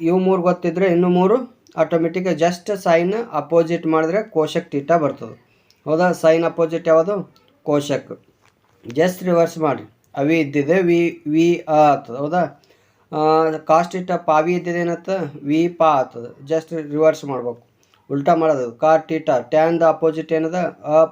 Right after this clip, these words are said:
ಅಪ್ಪ ಇದ್ದಿದ್ದಕ್ಕಿಂತ ಪಾ ಅ ಮಾಡ್ಬೇಕು ಅಷ್ಟೇ. ಅಲ್ಲಿ ಬರ್ಕೊಂಡಿರ್ತೀವಿ ಮೂರು, ನೆನ್ಪಿಟ್ಟು ಅಂತಂದ್ರೆ just ಅದು ಬರ್ಕೊಂಡು ಅದು ಉಲ್ಟಾ ಮಾಡ್ಬೇಕು. ಎದ್ರ ರಿವರ್ಸ್ ಅದ ಅಂಬದ್ ನೆನ್ಪಿಟ್ಕೋಬೇಕು.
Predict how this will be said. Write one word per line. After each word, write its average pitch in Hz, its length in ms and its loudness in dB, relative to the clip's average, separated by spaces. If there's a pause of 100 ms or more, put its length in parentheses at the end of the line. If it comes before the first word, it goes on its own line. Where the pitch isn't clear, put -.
(120)
ಅಪ್ಪ 143 240 -6
ಇದ್ದಿದ್ದಕ್ಕಿಂತ 160 720 -2
ಪಾ 165 320 0
ಅ 151 240 4
ಮಾಡ್ಬೇಕು 120 460 -2 (180)
ಅಷ್ಟೇ. 143 400 -12 (400)
ಅಲ್ಲಿ 139 140 0
ಬರ್ಕೊಂಡಿರ್ತೀವಿ 160 600 0
ಮೂರು, 160 260 0
ನೆನ್ಪಿಟ್ಟು 156 520 -2
ಅಂತಂದ್ರೆ 151 420 -2 (500)
just 156 280 0
ಅದು 175 180 0
ಬರ್ಕೊಂಡು 165 400 -2
ಅದು 147 140 0
ಉಲ್ಟಾ 165 540 -4
ಮಾಡ್ಬೇಕು. 135 560 0
ಎದ್ರ 156 180 2
ರಿವರ್ಸ್ 156 440 2
ಅದ 151 160 0
ಅಂಬದ್ 151 500 2
ನೆನ್ಪಿಟ್ಕೋಬೇಕು. 135 840 -4